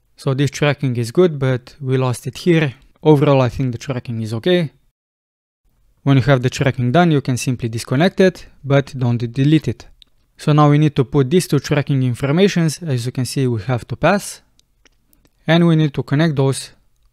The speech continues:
to the texts. To do that, simply use the transform node. So let's see, the first text is which one?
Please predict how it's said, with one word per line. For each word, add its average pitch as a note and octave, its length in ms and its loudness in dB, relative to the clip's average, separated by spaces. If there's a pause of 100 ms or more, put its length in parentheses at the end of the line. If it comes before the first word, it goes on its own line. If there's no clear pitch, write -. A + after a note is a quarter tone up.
(320)
to D3 120 -4
the E3 80 2
texts. - 520 -4 (1080)
To D3 100 0
do G3 140 6
that, E3+ 340 4 (320)
simply C#3 360 -2
use C3 180 2
the A#2 100 -4
transform C3+ 640 -2
node. E3+ 320 0 (3250)
So - 160 -6
let's C3 220 0
see, B2+ 140 -2
the A#2+ 100 -6
first D#3+ 400 -4
text - 400 -4
is B2+ 380 -6
which B2+ 200 -8
one? F#3+ 280 -4